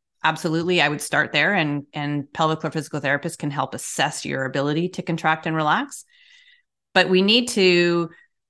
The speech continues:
progress that. So whether that is with Kegel weights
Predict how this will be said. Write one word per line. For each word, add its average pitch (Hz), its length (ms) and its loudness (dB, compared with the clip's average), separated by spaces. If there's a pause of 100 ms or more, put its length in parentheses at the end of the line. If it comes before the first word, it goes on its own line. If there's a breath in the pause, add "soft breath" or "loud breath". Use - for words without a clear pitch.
(260)
progress 165 560 0
that. - 440 -6
So 156 200 -2
whether 185 240 4
that 170 280 4
is 160 280 0
with 151 340 2 (680)
Kegel 147 360 -4
weights 175 540 -2